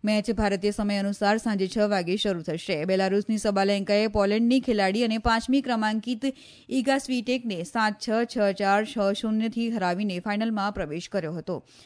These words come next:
જ્યારે અમેરિકન ખેલાડી ગોફે સેમીફાઇનલમાં ફ્રાન્સની બિન ક્રમાંકિત લોઇસ બોયસનને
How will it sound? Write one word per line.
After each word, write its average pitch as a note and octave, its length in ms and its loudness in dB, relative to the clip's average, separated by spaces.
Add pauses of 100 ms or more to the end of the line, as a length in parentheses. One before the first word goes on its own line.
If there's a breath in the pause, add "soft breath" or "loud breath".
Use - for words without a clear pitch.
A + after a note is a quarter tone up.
(180 soft breath)
જ્યારે A3+ 220 2
અમેરિકન C4 420 4
ખેલાડી C#4 380 2
ગોફે A#3+ 340 0
સેમીફાઇનલમાં A#3 760 0
ફ્રાન્સની A#3 500 -2
બિન A3+ 220 0
ક્રમાંકિત G#3+ 560 -2
લોઇસ G#3 320 0
બોયસનને G3+ 560 -2